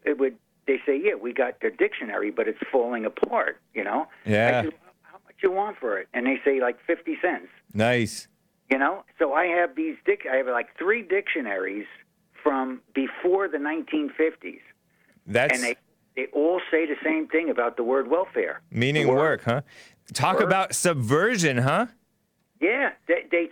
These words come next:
Speaker 1: changed the dictionary.
Speaker 2: Webster
Speaker 1: It
Speaker 2: has become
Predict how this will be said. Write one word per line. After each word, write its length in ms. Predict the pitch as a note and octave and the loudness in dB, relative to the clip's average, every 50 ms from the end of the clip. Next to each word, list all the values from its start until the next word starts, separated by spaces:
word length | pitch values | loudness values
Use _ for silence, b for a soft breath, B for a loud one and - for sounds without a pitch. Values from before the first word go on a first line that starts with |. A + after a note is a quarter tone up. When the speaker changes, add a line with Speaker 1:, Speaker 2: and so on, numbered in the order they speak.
| - | -2
Speaker 1:
changed 320 | - D#3 F3 F#3+ G3+ F3 - - | -2 0 0 -2 -4 -6 -4 -4
the 80 | G#3+ | -2
dictionary. 760 | F3 - A#3+ C4+ C4 - C#4+ C4+ B3 F3 A2+ G#2+ G2 E2+ - _ _ _ _ _ _ - | 0 0 0 0 -2 -4 -4 -2 -2 -2 0 -2 -2 -4 -8 _ _ _ _ _ _ -4
Speaker 2:
Webster 540 | C3 B2+ D3 F3 G3+ F#3+ G3 - - F#3+ F#3 | 0 2 2 2 2 0 -2 0 2 2 4
Speaker 1:
It 40 | F3 | 4
Speaker 2:
has 160 | E3+ D#3+ C#3+ | 2 2 2
become 540 | C3+ D3 D3+ B2 - E3+ E3 D#3+ D3+ C3 A2+ | 0 0 0 2 2 2 2 2 0 -2 -6